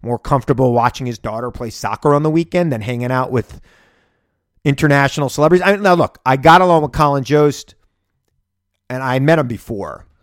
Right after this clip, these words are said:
Um, I got along with him. I, I, I'm a comedian. You, some of you know that. I'm, I do improv. I don't do stand-up because I just <laughs> don't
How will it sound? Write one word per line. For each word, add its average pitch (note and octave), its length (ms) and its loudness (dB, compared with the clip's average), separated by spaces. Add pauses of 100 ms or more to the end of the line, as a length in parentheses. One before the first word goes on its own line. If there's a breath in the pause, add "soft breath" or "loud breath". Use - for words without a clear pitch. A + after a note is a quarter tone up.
(640)
Um, G#2+ 640 0 (480)
I A#2+ 100 -2
got C3 160 0
along C3+ 160 0
with A#2+ 80 -4
him. C3 140 -4
I, G#2+ 220 -10
I, F2 120 -12
I'm C3 160 -6
a C3 40 -8
comedian. B2 460 -6
You, A2+ 100 -10
some A#2+ 180 -8
of - 20 -6
you A2+ 60 -6
know A#2 160 -6
that. A2+ 240 -2
I'm, F#2+ 120 -16
I G#2 120 -14
do A2+ 80 -14
improv. B2 640 4
I A2+ 60 -2
don't A2+ 140 -12
do B2 100 -12
stand-up C3 580 -2
because G2+ 320 -14
I A2 80 -12
just G#2+ 220 -14
<laughs> - 60 -6
don't C#3 220 0